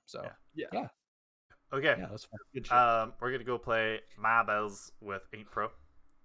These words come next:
Speaker 1: Oh,
Speaker 2: That's who
Speaker 1: sweet.
Speaker 2: we're gonna be raiding into. Um, to all the listeners and followers, thank you so much. Uh, we're getting close to fifty followers on Twitch, which means we'll be able to give out some V I P soon. So
Speaker 1: Oh, are you serious?
Speaker 2: that'll be
Speaker 3: Hey.
Speaker 2: exciting.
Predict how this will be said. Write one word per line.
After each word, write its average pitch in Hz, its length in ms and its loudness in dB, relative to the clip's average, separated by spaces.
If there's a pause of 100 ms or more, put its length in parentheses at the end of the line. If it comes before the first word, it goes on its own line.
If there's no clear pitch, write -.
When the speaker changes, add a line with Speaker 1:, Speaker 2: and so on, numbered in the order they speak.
(520)
Speaker 1:
Oh, 202 100 4
Speaker 2:
That's 98 100 -6
who 139 80 -4
Speaker 1:
sweet. - 80 -4
Speaker 2:
we're - 80 -6
gonna 175 160 -4
be 95 80 -8
raiding 92 260 -6
into. 92 260 -10 (640)
Um, 104 800 4 (460)
to 107 100 -8
all 98 120 -2
the 98 40 -4
listeners 110 680 -8
and 104 300 -10
followers, 127 680 -10
thank 117 180 -12
you 117 60 -14
so 120 140 -10
much. 117 380 -4 (340)
Uh, 110 500 2
we're 117 100 -2
getting 127 180 -4
close 123 320 -6
to 123 560 -4
fifty 127 320 -10
followers 120 480 -4
on 120 120 -6
Twitch, 139 260 -10
which 120 220 -14
means 123 260 -14
we'll 117 100 -8
be 117 100 -8
able 117 140 -8
to 120 40 -20
give 120 140 -8
out 120 100 -4
some 123 160 -16
V 120 140 -8
I 123 80 -8
P - 160 -14
soon. - 320 -14
So 87 260 -8
Speaker 1:
Oh, 214 160 8
are 170 60 4
you 262 80 0
serious? 247 440 -6
Speaker 2:
that'll 196 140 -4
be 175 100 -4
Speaker 3:
Hey. 143 40 -2
Speaker 2:
exciting. 98 400 -8